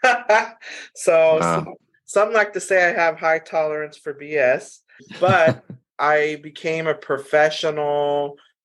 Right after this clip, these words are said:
Speaker 1: observer, and I learned how to observe professionally. When I became a master teacher, I then trained teachers to become teachers. And
Speaker 2: Wow.
Speaker 1: so becoming a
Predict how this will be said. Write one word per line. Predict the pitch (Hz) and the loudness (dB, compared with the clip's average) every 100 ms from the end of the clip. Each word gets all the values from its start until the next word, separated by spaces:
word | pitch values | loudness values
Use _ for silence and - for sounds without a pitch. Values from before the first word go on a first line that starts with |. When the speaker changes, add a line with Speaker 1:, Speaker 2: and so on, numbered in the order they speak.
| - | -2
Speaker 1:
observer, | 135 135 127 156 165 117 82 - _ | -2 0 2 2 2 -2 -4 -8 _
and | 127 131 127 | -4 -4 -2
I | 127 | -4
learned | 127 131 139 151 | -2 -2 -2 -2
how | 151 143 139 | 0 0 0
to | 135 - 139 | -2 0 0
observe | 131 131 139 135 135 135 131 | 0 0 2 4 2 0 -4
professionally. | - 123 - 135 135 160 160 170 180 190 - - - - | -8 -2 2 0 0 -2 0 0 -2 -8 -20 -20 -20 -6
When | 135 139 | -2 0
I | 139 | 0
became | 139 135 151 143 143 139 | -2 -2 0 2 2 2
a | 123 127 | 0 2
master | 131 135 135 143 139 | 2 0 0 -2 -2
teacher, | 147 143 139 135 135 131 131 - - _ | -8 -8 0 2 4 2 -2 -18 -20 _
I | 135 131 135 127 - | 2 2 2 -4 -4
then | 143 139 143 | 0 2 0
trained | 139 - 139 135 135 | -2 -2 0 -2 -4
teachers | 139 131 151 151 151 - | -12 -2 0 0 -2 -6
to | 180 143 | -2 -2
become | 135 131 151 143 | -4 -4 -4 -4
teachers. | 143 151 151 151 151 151 - _ - _ _ | -8 -12 0 0 0 -6 -18 _ -20 _ _
And | - 139 107 | -2 0 0
Speaker 2:
Wow. | - | 0
Speaker 1:
so | 143 139 135 135 _ _ 147 | 2 4 2 -2 _ _ -16
becoming | 147 143 175 180 180 165 | -14 -4 -2 0 0 0
a | 147 120 127 | 0 0 -2